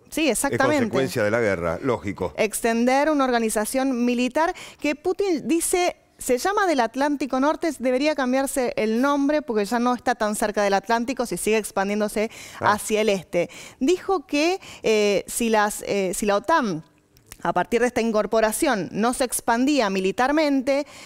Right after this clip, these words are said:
Speaker 1: no po-, no iba a haber problemas con estos países. Dice, "Rusia no tiene ningún problema con Finlandia y con Suecia, si se adhieren a la otan, está bien, salvo que instalen bases militares de la otan, contingentes militares de la otan. Ahí Rusia, eh, va a verse obligada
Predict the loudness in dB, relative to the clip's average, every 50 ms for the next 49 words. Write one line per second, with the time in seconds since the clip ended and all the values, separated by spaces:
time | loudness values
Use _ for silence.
0 | -20 -20 -8 _ 0 2 2 2 2 0 0 0 0 0 2 2 2 2 2 2
1 | 0 0 0 0 2 2 2 0 0 -2 -2 -2 -4 -2 -4 -6 -4 -2 0 0
2 | 0 0 0 -2 -2 -2 -2 0 2 0 2 0 0 -2 -2 0 0 0 0 0
3 | 0 0 2 2 2 2 2 2 2 2 2 2 2 2 2 0 -2 -2 -2 -2
4 | -4 -2 -2 -2 0 2 2 2 2 0 0 0 0 -2 -2 -2 0 0 0 0
5 | 0 0 0 2 0 0 -2 -4 -6 -4 0 0 2 2 2 2 2 2 2 2
6 | 2 2 2 0 0 0 -4 -6 -16 -16 -4 -4 -4 -2 0 0 0 0 2 0
7 | 0 -2 -4 -6 -10 -8 -2 0 0 2 2 0 0 0 -2 -2 -4 -4 -2 -2
8 | 0 0 -2 -4 -10 -18 -6 -2 0 0 0 0 0 2 2 2 2 2 0 0
9 | 0 -2 -2 -2 -2 0 0 0 0 2 0 0 0 0 0 0 0 0 0 0
10 | 2 2 4 2 2 2 0 -2 -4 -12 -8 -6 -4 -4 -2 -2 -2 -4 -2 -4
11 | -4 -2 -2 -2 -2 0 -2 0 0 0 0 2 2 2 0 0 0 0 -2 -2
12 | -4 -8 -14 -4 0 2 2 4 4 2 2 0 0 -2 -2 -2 0 0 0 0
13 | 0 -2 -6 -6 -6 -6 -6 -2 2 2 2 4 2 2 0 0 -2 0 -2 -2
14 | 0 0 0 0 2 0 0 0 2 2 2 2 2 2 2 0 0